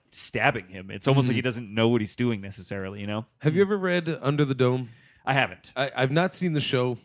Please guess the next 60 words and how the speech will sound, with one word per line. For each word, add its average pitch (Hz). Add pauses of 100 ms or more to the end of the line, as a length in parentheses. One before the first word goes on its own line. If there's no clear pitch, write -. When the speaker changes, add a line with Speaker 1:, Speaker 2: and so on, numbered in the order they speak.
(140)
Speaker 2:
Not 123
interested 113
in 110
the 104
show. 101
The 95
book 143
is 113
great. 98
Speaker 1:
Yeah. 123 (340)
Speaker 2:
And 123
what's 139
so 175
great 170
about 131
it 120
is 117
they 120
kind 127
of 104
expand 120
something 117
like 110
The 110
Mist 110 (100)
to 127
a, 104
uh, 98 (320)
just -
to 196
a 139 (260)
bigger, 123
a, 120 (140)
a 143
bigger 147
picture. 120
It's -
a 113
Speaker 1:
Yeah. 127
Speaker 2:
whole 101
town 90
'cause 117
Speaker 1:
Right. 120
Speaker 2:
the -
town's 175
under 107
the 98
dome. 92
Speaker 1:
Right. 110
Speaker 2:
So 151
now 139
you 131
have 117
a 113
thousand 113
people 98
Speaker 1:
Mm-hmm. 120 (260)
Speaker 2:
that 104
are 104
just 104